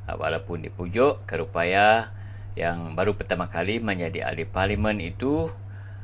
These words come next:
ah, bagaimanapun kini berdepan dilema. Ah, dia bimbang akan menjadi sasaran perangkap untuk memaksanya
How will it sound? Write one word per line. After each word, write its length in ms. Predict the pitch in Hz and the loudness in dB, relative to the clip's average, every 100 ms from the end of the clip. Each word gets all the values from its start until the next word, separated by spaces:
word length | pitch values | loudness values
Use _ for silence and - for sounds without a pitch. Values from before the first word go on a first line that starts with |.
| - - | -10 -4
ah, 160 | - - | -2 0
bagaimanapun 720 | 92 98 95 95 92 98 95 | 2 2 4 2 2 -2 -2
kini 560 | 98 95 95 95 92 | -4 -2 0 0 0
berdepan 560 | 87 87 - - 85 87 | -2 -2 0 2 2 0
dilema. 720 | 87 90 95 107 90 78 - - | -2 0 4 4 4 0 -6 -6
Ah, 160 | - 78 | -6 -2
dia 160 | 85 | -2
bimbang 680 | 82 85 87 95 131 170 - - - - - - | -2 -4 4 6 6 4 -6 -10 -10 -10 -12 -8
akan 720 | 92 87 - 95 92 92 90 98 | -6 -6 2 4 4 2 -6 -6
menjadi 320 | 87 85 85 | -6 -4 -4
sasaran 640 | 85 - 80 92 87 87 80 | -4 -4 -4 -2 0 0 0
perangkap 640 | 92 90 87 90 85 - - | -2 -2 -2 0 -2 -2 -4
untuk 560 | 120 113 101 110 101 98 | -4 -6 -4 -4 -4 -6
memaksanya 1200 | 98 90 85 - - 95 92 90 82 73 78 | -4 -2 -4 -6 0 2 2 2 0 -2 -6